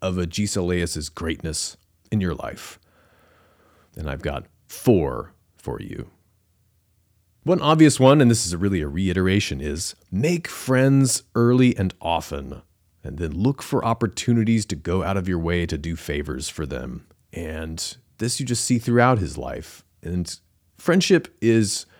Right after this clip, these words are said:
a Greek value in general. Every Greek of any standing knew the importance of having friends, not just within your own city, but in other cities,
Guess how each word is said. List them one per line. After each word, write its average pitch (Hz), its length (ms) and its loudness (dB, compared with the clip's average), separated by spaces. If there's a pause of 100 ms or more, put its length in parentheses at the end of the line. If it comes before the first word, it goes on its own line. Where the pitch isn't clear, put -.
(800)
a 92 80 -8
Greek 113 360 2
value 98 680 2
in 80 220 -2
general. 95 760 0 (680)
Every 110 400 2
Greek 98 300 4
of 82 100 -2
any 101 180 2
standing 80 540 -2
knew 85 140 0
the 76 120 -4
importance 73 500 -8
of 78 80 -8
having 78 280 -6
friends, 107 480 2
not 101 160 0
just - 240 -4
within 82 260 -6
your 78 160 -4
own 131 160 2
city, 117 380 -2
but 82 160 -4
in 71 100 -10
other 107 240 -2
cities, 110 720 0